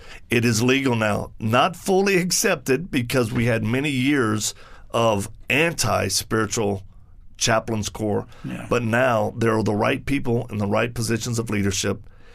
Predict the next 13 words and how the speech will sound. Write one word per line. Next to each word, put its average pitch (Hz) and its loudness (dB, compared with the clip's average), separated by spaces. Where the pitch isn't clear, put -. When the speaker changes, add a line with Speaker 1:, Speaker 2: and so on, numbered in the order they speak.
Speaker 1:
who 117 0
are 110 2
wanting 120 0
to 123 -2
see, 101 0
uh, 98 0
spiritual 127 0
resiliency 107 0
brought 113 0
back 113 0
into 98 -6
the 101 -4
ranks, 104 -4